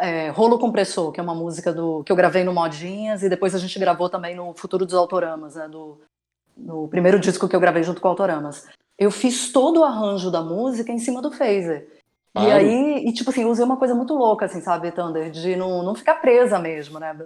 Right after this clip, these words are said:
Speaker 2: Uhum.
Speaker 1: Pô, eu não sou guitarrista, então acho que isso também me deixa mais livre, né?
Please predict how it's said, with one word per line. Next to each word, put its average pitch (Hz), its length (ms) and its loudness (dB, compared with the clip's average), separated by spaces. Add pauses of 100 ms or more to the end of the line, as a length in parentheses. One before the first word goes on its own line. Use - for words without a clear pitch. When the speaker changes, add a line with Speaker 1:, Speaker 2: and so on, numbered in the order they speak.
(160)
Speaker 2:
Uhum. 180 260 -4
Speaker 1:
Pô, 175 160 4
eu 170 40 -2
não 208 100 -2
sou 262 200 4
guitarrista, 175 520 -2
então 175 160 -6
acho 175 140 -10
que 226 80 -10
isso 190 220 -12
também 220 180 -2
me 226 100 0
deixa 214 220 -2
mais 233 240 -6
livre, 185 400 -6
né? 170 100 -14